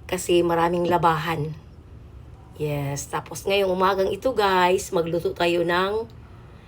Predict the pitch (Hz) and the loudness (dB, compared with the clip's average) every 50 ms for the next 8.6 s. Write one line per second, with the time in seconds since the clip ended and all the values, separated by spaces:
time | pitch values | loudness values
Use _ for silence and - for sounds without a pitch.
0 | - - - - - - 185 185 180 - - 202 175 170 165 156 151 156 - - | -20 -20 -20 -16 -4 -2 0 0 0 0 -2 0 2 4 2 2 0 -2 -6 -8
1 | - - - - - - - - - - - - - - - - - 160 156 151 | -10 -10 -10 -14 -18 -20 -20 -12 -10 -10 -8 -8 -10 -10 -10 -10 -6 -4 -4 -2
2 | 156 151 - - - - - 151 147 147 151 143 151 151 - - - 185 170 165 | -4 -4 -6 -8 -6 -2 2 4 4 4 4 2 -2 -4 -8 -10 -6 -2 0 0
3 | 180 208 214 - - 202 196 - 185 170 165 170 165 165 160 160 160 160 - - | 0 0 -2 -2 -4 -4 -2 0 0 0 0 0 0 -2 -2 -2 -2 -4 -6 -6
4 | - - 185 170 165 160 160 180 208 - - - - - - - - - - - | -2 -2 -2 0 0 -2 -2 -4 -6 -8 -14 -20 -20 -20 -18 -16 -16 -16 -16 -16
5 | - - - - - - - - - - - - - 170 170 165 160 - 165 156 | -16 -16 -18 -20 -20 -20 -20 -20 -20 -20 -18 -12 -8 -6 -6 -6 -4 -4 -4 -4
6 | 147 147 143 143 143 151 165 185 - - - - - - - - - - - - | -4 -4 -4 -4 -6 -6 -8 -8 -10 -12 -12 -14 -14 -16 -18 -18 -18 -16 -14 -14
7 | - - - - - - - - - - - - - - - - - - - - | -12 -12 -14 -14 -16 -16 -18 -20 -20 -20 -20 -20 -20 -20 -20 -20 -20 -20 -20 -20
8 | - - - - - - - 156 151 - - - | -20 -20 -20 -20 -18 -10 -8 -6 -6 -4 -4 -4